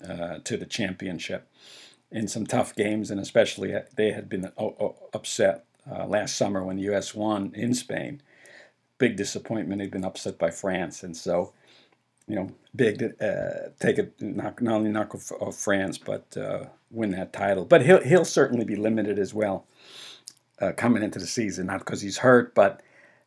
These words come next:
um, having played so much, having committed so much, and you can see, um,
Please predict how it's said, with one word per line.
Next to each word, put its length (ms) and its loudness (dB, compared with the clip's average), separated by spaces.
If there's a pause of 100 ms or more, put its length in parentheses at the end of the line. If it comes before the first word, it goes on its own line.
(140)
um, 600 -4
having 260 2
played 280 10
so 160 8
much, 340 4
having 220 -2
committed 400 -2
so 160 -2
much, 420 -4
and 160 -6
you 60 -6
can 160 -4
see, 420 0 (960)
um, 720 -8